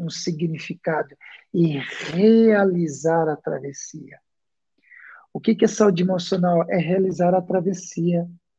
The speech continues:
Saúde emocional é desenvolver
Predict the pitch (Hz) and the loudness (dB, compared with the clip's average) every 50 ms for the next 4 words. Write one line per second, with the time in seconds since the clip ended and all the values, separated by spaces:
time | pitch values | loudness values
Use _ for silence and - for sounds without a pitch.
0 | _ _ _ _ _ _ _ _ _ _ _ _ _ - - - - 175 160 156 | _ _ _ _ _ _ _ _ _ _ _ _ _ -20 -12 -6 -2 0 2 2
1 | 165 156 - 165 160 160 151 147 - - 147 139 135 156 160 160 165 160 147 143 | 2 0 0 -2 -4 -4 -6 -8 -6 -6 -6 -4 -2 0 2 2 2 0 -2 -2
2 | 139 175 185 202 214 220 202 170 156 190 185 165 151 165 160 147 - 170 170 185 | -2 2 4 4 4 4 2 0 -2 -4 -4 -2 -2 -2 -4 -4 -4 -2 -2 -2
3 | 185 180 | -4 -6